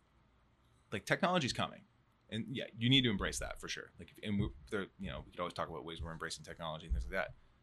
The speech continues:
There not, there's less and less defensible skills, right? And like I said, like, I can't def-, I can't out market and out franchise Orange Theory F forty-five. Too much leverage, too much, too many skills.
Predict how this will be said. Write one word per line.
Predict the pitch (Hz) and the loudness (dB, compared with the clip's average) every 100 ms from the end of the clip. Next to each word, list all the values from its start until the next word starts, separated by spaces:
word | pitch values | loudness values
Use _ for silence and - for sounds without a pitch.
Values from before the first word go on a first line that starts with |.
| _ _ _ - - - - - | _ _ _ -16 -16 -16 -14 0
There | 123 113 | 4 6
not, | 120 131 - | 10 10 10
there's | 113 110 | 4 6
less | 113 123 | 6 6
and | 123 | 6
less | 107 98 | 2 0
defensible | 92 95 87 - - | -2 -4 -4 -6 -6
skills, | - - - - - _ _ - | -6 -6 -8 -12 -18 _ _ -6
right? | 90 87 - _ _ - | -2 -2 -4 _ _ -2
And | 104 104 | 0 0
like | 101 | 0
I | 120 | 0
said, | 160 85 | -2 -2
like, | 73 - - - - - - - - | -4 -8 -16 -20 -20 -12 -10 -10 -6
I | - | -2
can't | 95 - 107 | 0 0 0
def-, | 123 - | 0 2
I | 104 | 2
can't | - 143 104 | 4 4 4
out | 107 98 | 2 0
market | 90 95 95 101 92 - | -2 0 0 0 -2 4
and | 85 | 4
out | 90 - | 4 0
franchise | 98 98 90 85 85 85 - _ _ - - - | 0 2 4 2 2 0 -4 _ _ 0 2 2
Orange | 101 90 | 0 2
Theory | 92 85 | 0 0
F | 80 | -4
forty-five. | 71 - - - _ | -8 -10 -14 -20 _
Too | - | 0
much | 135 120 | 2 4
leverage, | 104 92 92 - | 4 4 0 -4
too | - | -2
much, | 101 92 - | 0 0 -4
too | - | -2
many | 98 82 | -2 -2
skills. | - - - | -4 -10 -10